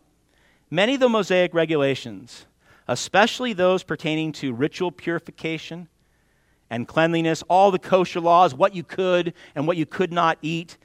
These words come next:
how food was to be prepared, who you could eat it with, how you would get clean if you touched something that made you unclean. They were given by God. Now listen, I know that, I know that you don't really enjoy reading through Leviticus, but they were given by God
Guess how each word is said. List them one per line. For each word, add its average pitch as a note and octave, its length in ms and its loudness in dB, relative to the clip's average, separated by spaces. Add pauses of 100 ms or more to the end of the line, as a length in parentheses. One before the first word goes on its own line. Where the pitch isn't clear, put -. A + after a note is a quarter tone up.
(180)
how F3+ 260 6
food F#3+ 240 -2
was E3 120 -4
to D3+ 100 -6
be D#3+ 120 -6
prepared, D#3+ 480 0 (160)
who A3+ 140 -2
you A3 140 -2
could E3+ 140 -8
eat F#3 180 -2
it E3+ 100 -2
with, D#3 260 2 (300)
how B3 320 6
you G#3+ 220 -4
would F3 120 -4
get G3 200 -2
clean G3 320 -2
if F3 120 -6
you C#3 60 -4
touched - 340 -2
something F#3 300 -2
that D#3 120 -6
made E3 260 -2
you E3 80 -4
unclean. D#3 580 -4 (320)
They F3+ 140 0
were F3+ 100 2
given C4 360 -2
by G#3+ 200 6
God. C#3+ 480 4 (140)
Now C#3 160 0
listen, C3+ 360 -4 (480)
I C3 100 -4
know D#3+ 160 4
that, D3 180 0 (160)
I C3 80 -6
know C#3+ 140 -2
that C#3+ 100 -2
you C#3 80 -4
don't D3+ 200 0
really D3 200 0
enjoy C3+ 300 -2
reading C3 260 -4
through C3 140 -6
Leviticus, A#2+ 600 -8 (220)
but D3+ 100 -2
they D#3+ 80 4
were D#3+ 100 2
given F#3+ 280 4
by A#3+ 180 10
God F3+ 460 8